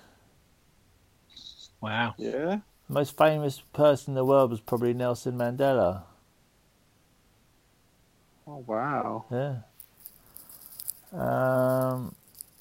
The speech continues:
Speaker 3: funny movie guy was Jim Carrey.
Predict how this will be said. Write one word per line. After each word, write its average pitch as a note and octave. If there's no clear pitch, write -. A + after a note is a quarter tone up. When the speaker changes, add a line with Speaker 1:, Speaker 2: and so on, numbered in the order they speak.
Speaker 3:
funny D3
movie C#3+
guy D3+
was C#3
Jim B2+
Carrey. C#3+